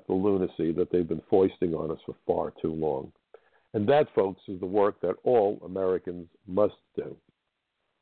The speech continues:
I thank you for joining me. Please go to my website, michael cutler dot net, capsweb dot org, frontpagemag dot com, of course, the social contract dot com. And, uh, I look forward again to seeing you next week,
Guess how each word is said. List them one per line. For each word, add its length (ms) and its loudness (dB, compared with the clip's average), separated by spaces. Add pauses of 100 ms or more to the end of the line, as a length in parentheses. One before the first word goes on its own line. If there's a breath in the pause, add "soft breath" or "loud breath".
(540 soft breath)
I 60 4
thank 340 2
you 140 -2
for 80 -6
joining 420 0
me. 140 -4
Please 300 -6
go 120 2
to 80 2
my 120 0
website, 520 0
michael 320 -10
cutler 480 -6 (100)
dot 280 -8
net, 220 0 (640)
capsweb 520 0
dot 200 2
org, 260 4 (140)
frontpagemag 800 0
dot 280 0
com, 300 2
of 120 -8
course, 280 4 (380)
the 80 -8 (160)
social 340 -6 (120)
contract 580 -6
dot 260 -10
com. 300 -2 (560 soft breath)
And, 260 0
uh, 220 4
I 60 2
look 240 2
forward 260 4
again 240 0
to 160 -14
seeing 180 -6
you 120 -6
next 340 -6
week, 340 -2